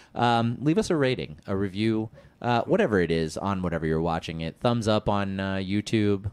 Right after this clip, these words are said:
Uh, give us a like, follow, share, all of that. We appreciate you guys. Um, because if you're making the show better, uh, then you're helping yourself. Um, I wanna say a big thank you to all of our sponsors. Ken's Comic Man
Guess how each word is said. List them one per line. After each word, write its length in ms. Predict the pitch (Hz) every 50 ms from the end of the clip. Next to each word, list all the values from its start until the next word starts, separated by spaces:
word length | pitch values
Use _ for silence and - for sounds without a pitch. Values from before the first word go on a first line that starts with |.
| - _ -
Uh, 420 | 98 95 92 90 90 90 90 92 98
give 120 | - 117 113
us 80 | 110 -
a 40 |
like, 260 | 104 95 92 98 98 -
follow, 580 | - - 104 98 95 95 98 95 95 95 95 - -
share, 460 | - - - 107 98 92 92 92 95
all 280 | 95 - 110 120 123 110
of 120 | 98 82
that. 260 | - 82 78 80 78 76
We 100 | 95 98
appreciate 480 | 90 - 117 110 - - 104 92 -
you 60 | 104
guys. 420 | 92 101 95 92 90 92 90 - - - - - - - - -
Um, 280 | - 113 117 113 117 117
because 260 | 120 127 - 170 165
if 80 | 170 -
you're 80 | 165 156
making 440 | 151 165 185 180 165 143 135 123 117
the 100 | 104 110
show 240 | - - 151 151
better, 380 | 147 98 80 73 71 71 73 73 - _ _ _ _ - - -
uh, 360 | 101 104 98 95 95 95 92 90 - -
then 280 | 101 104 101 98 95 95
you're 120 | 92 92
helping 280 | 98 101 - - 85 78
yourself. 480 | 78 76 - - 78 69 73 - - - - - - - - - - _ -
Um, 440 | 117 117 120 117 117 117 113 117 - -
I 80 | 113
wanna 180 | 123 131 131 127
say 220 | 123 - 135 117
a 40 | 110 110
big 240 | 123 127 123 -
thank 200 | - 131 123 120
you 120 | - 123 120
to 100 | 123 127
all 260 | - 113 117 127 131
of 80 | 123 107
our 120 | 101 95
sponsors. 560 | 92 - - - 110 113 113 - 156 170 196 -
Ken's 300 | - - 117 107 101 -
Comic 340 | - 117 113 117 120 120 -
Man 400 | 123 117 117 120 135 147 151